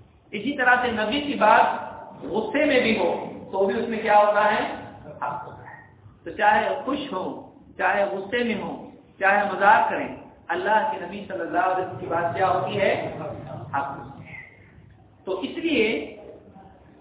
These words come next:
اللہ کے بارے میں جاننے کا جو ذریعہ ہمارے پاس ہے وہ اللہ کی طرف سے نازل ہونے والا علم ہے۔ جو کس کی طرف آیا؟ نبی صلی اللہ علیہ وسلم۔ اور جو آپ نے کہا، چاہے وہ قرآن میں نہ ہو،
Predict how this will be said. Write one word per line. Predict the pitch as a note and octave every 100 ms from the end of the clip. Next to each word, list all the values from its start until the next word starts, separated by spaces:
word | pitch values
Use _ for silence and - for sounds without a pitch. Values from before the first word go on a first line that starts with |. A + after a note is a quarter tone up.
| - - - - - -
اللہ | G3 A#3 C4+ C4+ B3+
کے |
بارے | G#3+ G3 G#3+ A3+
میں | G3 B2+ - - - - - D3
جاننے | F3 G3+ A3+ C#4+ A#3
کا | A#3
جو | F#3+
ذریعہ | - E3 G#3+ B3+
ہمارے | G#3 F3+ E3 C#3
پاس | B2+ - A#2
ہے | C#3+ - - - - -
وہ | D#3+ E3
اللہ | F#3+ G#3+ B3 B3+ -
کی | -
طرف | A3 A3 A3
سے |
نازل | G3+ F3+ F#3+ F#3+
ہونے | E3+ E3+ E3
والا | D3+ E3+ G#3+ B3+ - - - -
علم | F3 F3
ہے۔ | C3+
جو | E3+ E3+
کس | G#3
کی | A3+
طرف | G#3 G#3+ F3
آیا؟ | F#3+ G3+ A#3+ - - - - - -
نبی | D3+ - C#3 D3+ -
صلی | -
اللہ | C3 B2 -
علیہ | B2+ -
وسلم۔ | - - - - - - - - _ _
اور | F#3 G#3+ B3 -
جو | -
آپ | A3 A3+ A3+
نے | A3+ -
کہا، | F#3+ A3 A3+ - -
چاہے | - -
وہ | -
قرآن | - - A3+ C#4
میں | B3+
نہ | C#4
ہو، | D4+ - -